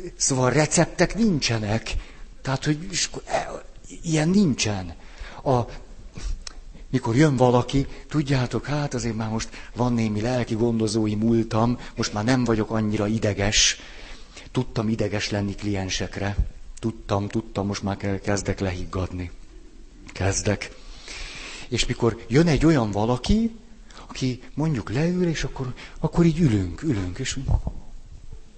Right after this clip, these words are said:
de, de, vé-, végül is én itthon vagyok, tehát én mondjuk, hogy jó, jó, jól elücsörgök, csak most nem tudom, hogy mi van. És akkor, <laughs> jaj,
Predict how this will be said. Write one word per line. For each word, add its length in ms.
de, 160
de, 80
vé-, 200
végül 220
is 100
én 100
itthon 340
vagyok, 300
tehát 240
én 100
mondjuk, 220
hogy 120
jó, 180
jó, 220
jól 260
elücsörgök, 580
csak 180
most 140
nem 180
tudom, 260
hogy 120
mi 160
van. 360
És 100
akkor, 320
<laughs> 440
jaj, 320